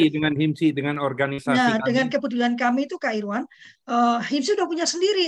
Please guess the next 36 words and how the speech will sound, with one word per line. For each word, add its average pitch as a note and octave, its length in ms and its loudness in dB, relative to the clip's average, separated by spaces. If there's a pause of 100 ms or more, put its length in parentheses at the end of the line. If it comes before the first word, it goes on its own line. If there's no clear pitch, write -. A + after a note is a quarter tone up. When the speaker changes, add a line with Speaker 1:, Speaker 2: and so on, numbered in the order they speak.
Speaker 2:
tapi F4 320 -4
nggak, C#4+ 180 0 (220)
nggak, D4+ 160 0 (560)
nanti D#4+ 240 0
deh A4 80 4
kita E4+ 240 0
ngobrol D4 320 4
sendiri C#4+ 160 2
ya. E4 80 -6
Eh, C4+ 640 -2
Speaker 1:
Oke. C4+ 80 -8
Speaker 2:
salah D4+ 160 0
satu E4+ 240 -4
yang F4 80 -4
menjadi B3+ 240 0
kebutuhan A3+ 240 -4
kami B3+ 160 -2
itu, E4 80 -10
Kak B3 160 0
Irwan, G#3+ 320 -2
biasanya G#3 560 -2 (240)
setelah D4 400 -4
kasus C#4 400 -2
ditangani, A3 640 0 (560)
masuk C4 320 -2
ke C4+ 160 -2
penjara, A3 400 2
nah, D#4 160 -2
anak D#4+ 240 0
ini G4 160 -2 (160)
lupa, D#4 480 0
anak C#4 320 0
dan B3 160 4
keluarganya C4+ 480 2
lupa F4 320 -2
direhabilitasi. A3 1120 -4